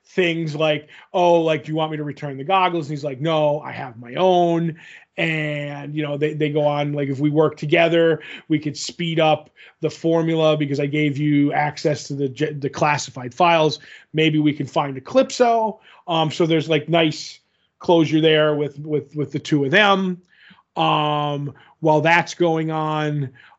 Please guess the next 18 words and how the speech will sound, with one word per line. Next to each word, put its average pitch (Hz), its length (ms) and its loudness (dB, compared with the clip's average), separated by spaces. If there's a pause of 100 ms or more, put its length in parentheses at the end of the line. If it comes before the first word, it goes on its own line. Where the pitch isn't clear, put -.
uh, 127 680 -8
they 151 560 4
want 156 420 2
to 170 200 2
bring 151 400 2
back 156 360 2
the 156 140 0
other 156 220 0
two 160 240 -6
J 143 260 -6
S 135 160 -10
A 233 160 2
members. 165 640 0 (320)
So 156 760 2
Courtney 170 540 4
goes 160 560 0
to 160 260 -4
see 156 840 -2